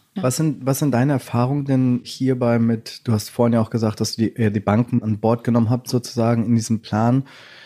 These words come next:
Speaker 2: Wann habt ihr die Bank mit ans, ins Board geholt und wie sind die damit umgegangen? Was sind deine Erfahrungen?
Speaker 1: Wir haben ein sehr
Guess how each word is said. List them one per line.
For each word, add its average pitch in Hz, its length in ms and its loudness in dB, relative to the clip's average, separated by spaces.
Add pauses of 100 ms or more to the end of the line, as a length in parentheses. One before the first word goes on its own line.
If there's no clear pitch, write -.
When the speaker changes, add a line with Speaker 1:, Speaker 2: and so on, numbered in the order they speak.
(220)
Speaker 2:
Wann 110 160 2
habt 151 160 0
ihr 147 60 0
die 139 100 4
Bank 127 300 0
mit 143 140 0
ans, 135 340 0 (160)
ins 120 240 0
Board 127 300 0
geholt 131 400 2
und 117 640 2
wie 120 80 2
sind 120 460 -2
die 143 100 2
damit 110 300 0
umgegangen? 104 640 0 (120)
Was 120 120 -8
sind 113 120 0
deine 113 200 2
Erfahrungen? 101 460 -4 (200)
Speaker 1:
Wir 185 200 -2
haben 190 340 0
ein 185 260 -2
sehr 185 460 -2